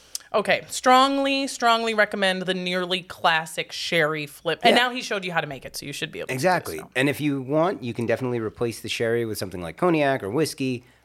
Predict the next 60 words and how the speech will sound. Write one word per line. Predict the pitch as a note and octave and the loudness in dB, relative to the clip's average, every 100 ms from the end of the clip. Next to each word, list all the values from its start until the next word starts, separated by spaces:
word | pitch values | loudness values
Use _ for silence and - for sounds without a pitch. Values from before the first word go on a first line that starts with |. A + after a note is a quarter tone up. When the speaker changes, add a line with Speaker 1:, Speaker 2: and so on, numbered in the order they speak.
| - | 0
Speaker 2:
Uh, | G#2+ G2+ G2 - | 2 4 2 -4
you | - E3+ | -2 4
might | D3+ C#3+ | 4 4
wanna | B2 | 2
reduce | G#2+ F#2 E2+ A2+ G#2+ - | 0 -4 -6 -6 -6 -10
the | B2 G2 | -6 -4
amount | F2+ F#2+ G#2+ | -2 -4 -6
that | G#2+ | -8
you | G#2+ | -8
use. | G#2 G#2+ A2+ A2+ | -8 -6 -6 -8
So | - F#2+ | -2 -2
we | F#2 C3+ | 0 -2
use | B2 | -2
two | - D3+ A#2+ | -2 0 2
ounces | G#2 F#2+ F2 | 0 -2 -8
of | E2+ | -6
sherry | - F2+ E2+ D#2 | -2 0 0 -4
for | - E2 | -8 -6
this. | D#2+ D2 - _ _ _ | -6 -6 -10 _ _ _
Uh, | F#2+ F2 E2+ - _ | -2 -2 -4 -8 _
for | - C3 | -4 -2
a | |
whiskey | B2+ C3 - | 0 -2 -4
flip, | A2 G#2 - - | -6 -6 -8 -6
you | |
might | D3 B2+ | -6 -4
wanna | A2+ | -8
do, | G2+ | -6
like, | G#2 F#2+ | -6 -6
an | |
ounce | F#2+ F#2+ F#2+ | -6 -6 -6
and | |
a | F2 | -4
half. | F#2 F2+ _ _ _ - | -4 -6 _ _ _ -2
Uh, | G#2+ G2+ - _ - | 0 0 -2 _ 0
I | D#3 | 0
still | D3 D#3+ | 2 0
do | C#3+ C#3+ | 0 -4
two | C3 D#3 D3+ E3 | -2 -2 -2 -2
'cause | A2 F#2+ - - F#2+ | -4 -4 -8 -8 -2
I'm | G2 F#2+ - | -2 -2 -2
generally | G2+ G2+ F2+ D#2+ | -2 -2 -4 -6
drinking | F2+ F2 F2+ | -8 -6 -8
at | D#2 | -8
home. | F#2+ C#3+ G#3 _ - | -8 -8 -10 _ -8
Speaker 1:
Yes. | A#3+ D4+ | -4 -2
Speaker 2:
Um, | B2 G2+ F#2 E2+ - _ _ _ _ _ _ | 0 2 0 -4 -14 _ _ _ _ _ _
and | G#2+ | -8
I | G2 | -4
feel | G2+ | -4
like | F#2 | -4
when | A2+ A#2 | -2 -2
you're | A2 | -2
in | |
the | F2+ | -2
confines | G2+ F2 F2 E2 | -4 -4 -6 -8
of | D#2 | -10
your | E2 D#2+ | -10 -8
own | D#2+ | -8
home, | F2 D2 | -10 -12